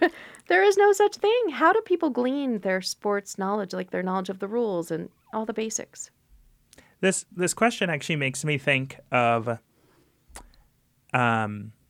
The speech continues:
Speaker 2: <laughs> this is a really great metaphor that I'm about to use. It makes me think of how I felt, 'cause it's, it's pretty similar, about how I felt growing up in church.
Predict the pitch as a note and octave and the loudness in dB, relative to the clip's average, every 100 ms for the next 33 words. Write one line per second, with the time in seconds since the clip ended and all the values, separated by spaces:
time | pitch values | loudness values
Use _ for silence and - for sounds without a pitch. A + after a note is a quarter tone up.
0 | _ _ _ _ _ _ _ _ _ - | _ _ _ _ _ _ _ _ _ -20
1 | - _ - C3+ D#3+ C3 C#3 F3 C#3 C#3 | -20 _ -4 4 4 6 4 4 4 4
2 | C#3+ C#3 B2 B2 A#2+ A#2 A#2 A2+ G2+ G#2+ | 4 4 4 4 4 0 -2 -6 -4 -4
3 | G#2 G2+ G#2+ A#2+ G#2 G#2 - - - _ | -4 -4 -4 -4 -6 -8 -14 -20 -20 _
4 | - D3 E3 - B3 B3+ - C#3+ C#3 - | 4 6 4 4 2 2 2 0 0 0
5 | B2 A#2+ A#2+ - C#3 C3+ C#3+ A#2 A#2+ - | 2 2 0 2 4 6 4 2 0 2
6 | C3+ A#2 - B2+ C3 - - D3 - A3 | 0 0 -2 -4 -4 -6 -6 -4 2 2
7 | - C4+ G#2+ G#2 C3 C3+ C3 - C#3+ D3 | 4 2 2 0 2 4 4 4 4 2
8 | C#3 C#3 A#2 A#2 A#2+ B2+ A#2+ A#2 A#2 - | 2 2 0 -2 0 0 2 0 -2 -8
9 | - B2 A2+ A2+ A2+ _ _ _ - A#3+ | -4 -2 -2 -6 -10 _ _ _ 0 0
10 | - - | 0 -12